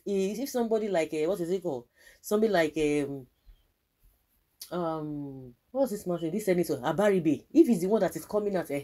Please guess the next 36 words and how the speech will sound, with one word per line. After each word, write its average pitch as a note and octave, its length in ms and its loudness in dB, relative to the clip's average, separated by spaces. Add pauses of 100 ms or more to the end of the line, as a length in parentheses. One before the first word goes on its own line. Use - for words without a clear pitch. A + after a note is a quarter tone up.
eh, A#3 580 2 (320)
you F3+ 100 2
know, G3+ 100 4
he G#3+ 60 2
wa-, G3+ 180 4
he G3 80 4
was G3 180 4
the F3+ 60 0
one A3+ 140 2
that F3 160 0
stood G#3 240 -2 (300)
shorty D#3 360 0
for C#3+ 500 6 (1300)
Nnamdi E3+ 420 4
Kanu. D#3+ 300 4
You F#3 80 2
say, B3+ 240 2
"Hey, D4+ 320 4
hey, C4 160 6
he B3+ 80 -2 (140)
has C4 200 0
a G3+ 220 2
affiliation A3 460 0
with, F#3 180 -2
eh, D#3 240 0
this F#3+ 180 -8
thing." F3+ 180 -4
<laughs> G#3 140 8
But F#3 160 2
when C#4+ 160 0
you A3+ 60 -2
talk A3 160 0
about, F3+ 260 0
eh, D3+ 140 0 (440)
Nnamdi F3 380 0
Kanu, D3 340 -2